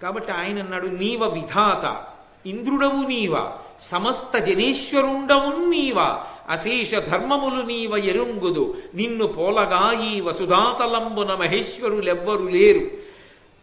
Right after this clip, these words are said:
సన్మునీంద్రావళి ఎప్పుడు నిన్ను కొనియాడు, పరిస్ఫుట వాక్యభంగులన్" అన్నాడు.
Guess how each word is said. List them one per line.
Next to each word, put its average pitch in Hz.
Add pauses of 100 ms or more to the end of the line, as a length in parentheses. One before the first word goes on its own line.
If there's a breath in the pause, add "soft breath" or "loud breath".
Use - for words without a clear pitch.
(240)
సన్మునీంద్రావళి 240
ఎప్పుడు 233
నిన్ను 214
కొనియాడు, 185
పరిస్ఫుట 208
వాక్యభంగులన్" 175
అన్నాడు. -